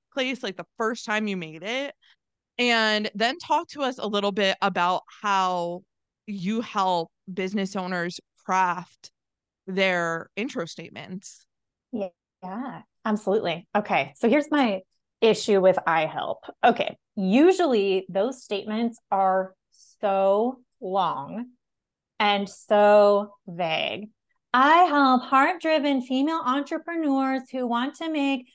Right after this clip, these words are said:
Speaker 2: more than ten thousand dollars a month and reach their unattainable goals by," my
Speaker 1: <laughs>
Speaker 2: least favorite phrase,
Speaker 1: Yeah.
Speaker 2: "reducing overwhelm." What is, what is that? What is reducing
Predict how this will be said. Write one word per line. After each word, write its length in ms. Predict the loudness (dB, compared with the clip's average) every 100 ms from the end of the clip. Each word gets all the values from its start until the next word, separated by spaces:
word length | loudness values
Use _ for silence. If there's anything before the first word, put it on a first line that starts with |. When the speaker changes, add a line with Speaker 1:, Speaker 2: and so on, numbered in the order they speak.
| _ -2
Speaker 2:
more 180 | 0
than 160 | 2 0
ten 220 | -2 -4
thousand 340 | -4 -6 -6 -6
dollars 280 | -4 -6 -6
a 80 |
month 360 | -4 -2 -2 -4
and 180 | -4 -4
reach 300 | -6 -8 -4
their 220 | -2 -2
unattainable 720 | -2 -2 -6 -6 -6 -2 -4
goals 280 | 0 -2 0
by," 360 | 0 0 0 -4 -10
my 160 | -6
Speaker 1:
<laughs> 100 | -4
Speaker 2:
least 280 | -2 -2 -2
favorite 360 | -2 0 -2 -2
phrase, 220 | -2 -2
Speaker 1:
Yeah. 40 | -8 _ _ -4
Speaker 2:
"reducing 800 | 0 0 0 -2 -2 -6 -6 -8 _ _
overwhelm." 1000 | 2 2 2 0 0 -2 -4 -8 -12 -16 _ _ _ _ _ _ _ _ _ 0
What 300 | 4 4 4
is, 140 | 2
what 260 | 6 4 6
is 180 | 4 4
that? 400 | 2 2 2 0 -4 _ 2
What 180 | 4
is 140 | 4 2
reducing 600 | 0 2 0 -2 -4